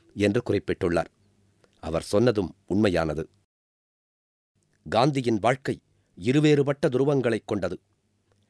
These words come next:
அவர் குஜராத் மாநிலத்தில் உள்ள போர்பந்தரில் ஒரு சாதாரண குடும்பத்தில் பிறந்தார். ஆனால் செல்வந்தர் பிர்லாவின் மாளிகையில் டெல்லியில் மறைந்தார்.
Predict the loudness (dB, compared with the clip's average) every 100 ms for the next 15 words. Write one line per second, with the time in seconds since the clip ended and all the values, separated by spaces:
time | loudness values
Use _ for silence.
0 | _ -2 0 0 0 0 0 -2 0 -2
1 | -4 -4 -2 -2 -6 -10 _ _ _ 4
2 | 4 4 0 0 -2 -6 _ _ -6 0
3 | 2 2 2 4 2 0 -2 -2 -2 -4
4 | -4 -4 -4 -4 -4 -8 _ _ _ _
5 | _ _ -2 2 2 0 -6 _ _ -4
6 | 4 4 6 4 2 2 2 2 2 0
7 | 2 0 0 -4 -6 _ _ _ -4 2
8 | 4 4 0 -2 -4 -4 -4 -8